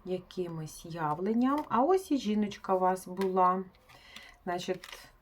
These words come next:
були певні фантазії, можливо, це ви, тому що були певні фантазії, були певне уявлення різних ситуацій. Скоріше мова буде йти про те, що ви мали щось реалізувати, запустити певний проект,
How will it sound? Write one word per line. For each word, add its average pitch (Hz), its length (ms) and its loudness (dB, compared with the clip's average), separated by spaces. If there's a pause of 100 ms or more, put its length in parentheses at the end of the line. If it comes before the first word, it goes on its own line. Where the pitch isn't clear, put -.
(400)
були 220 220 6
певні 170 360 2
фантазії, 254 480 6
можливо, 233 340 4
це - 180 -4
ви, 214 240 4
тому 202 240 0
що 180 160 -6
були 202 220 2
певні 180 360 2
фантазії, 214 680 2
були 214 320 4
певне 190 400 2
уявлення 175 880 2 (340)
різних 185 420 0
ситуацій. 233 680 0
Скоріше 220 460 -4
мова 190 280 4
буде 175 340 0
йти 160 480 -2
про 175 140 -2
те, 175 320 2
що - 220 -4
ви 180 140 0
мали 165 320 0
щось 175 300 -8
реалізувати, 214 680 4
запустити 190 680 -2
певний 160 380 -4
проект, 208 600 -2